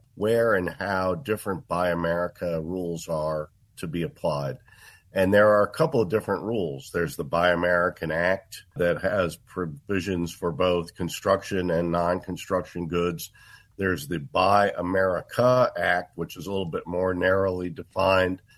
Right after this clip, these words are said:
to specific types of money. And then there's the Trade Agreements Act, which the president really didn't mention in his State of the Union.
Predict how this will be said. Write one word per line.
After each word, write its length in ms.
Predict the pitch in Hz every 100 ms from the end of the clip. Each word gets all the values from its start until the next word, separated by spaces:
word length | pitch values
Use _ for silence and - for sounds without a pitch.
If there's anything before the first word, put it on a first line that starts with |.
| _
to 240 | - 123 110
specific 560 | - 92 - 107 95 - -
types 240 | 101 98 -
of 140 | 71
money. 340 | 90 98 107 _ _ -
And 100 | 135
then 120 | 139
there's 240 | 123 113
the 80 | 113
Trade 180 | - 120
Agreements 460 | 101 123 110 95 95
Act, 320 | 82 73 -
which 180 | 87 -
the 80 |
president 540 | 82 113 110 101 95 87 _ _ _ -
really 180 | 156 139
didn't 260 | 135 107
mention 380 | 117 139 131 98
in 100 | 92
his 140 | 87
State 240 | - 104 92
of 100 | 85
the 120 | 87
Union. 460 | 90 90 92 85